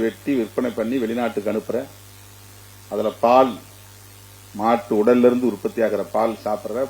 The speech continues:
பாலை உரை ஊற்றி வைத்து தயிராக சாப்பிடுற, தயிரை கடைஞ்சி மோரா சாப்பிடுற, அதிலிருந்து வெளி தனியை பிரித்து எடுக்கிற வெண்ணெயை சாப்பிடுற, வெண்ணெயை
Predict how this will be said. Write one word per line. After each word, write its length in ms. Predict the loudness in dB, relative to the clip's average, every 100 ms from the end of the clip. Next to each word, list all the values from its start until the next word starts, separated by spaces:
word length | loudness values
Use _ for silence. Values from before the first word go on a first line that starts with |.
| -2
பாலை 280 | 0 4 4 2 -8 -20 -20 -20 -20 -20 -20 -20 -20 -20 -20 -20 -2
உரை 140 | 2 2 2 -8 -10 -10
ஊற்றி 200 | -4 2
வைத்து 300 | 2 2 0 0 0 -6 -20 0
தயிராக 360 | 6 8 10 8 6
சாப்பிடுற, 340 | 0 0 0 -2 0
தயிரை 280 | 4 6 6 2
கடைஞ்சி 420 | 2 6 6 6 2 -2 -10 -14 0
மோரா 260 | 8 12 12 12
சாப்பிடுற, 360 | 6 0 -2 -2 0 -2 -8 -12 0
அதிலிருந்து 500 | 2 4 4 2 4 4 4 0 -2
வெளி 180 | -2 -2 -8 -20 -20 2
தனியை 280 | 4 8 6 4
பிரித்து 260 | 2 2 2
எடுக்கிற 260 | 0 2 2 6
வெண்ணெயை 360 | 8 10 8 4
சாப்பிடுற, 380 | -2 -2 -2 0
வெண்ணெயை 320 | 2 2 2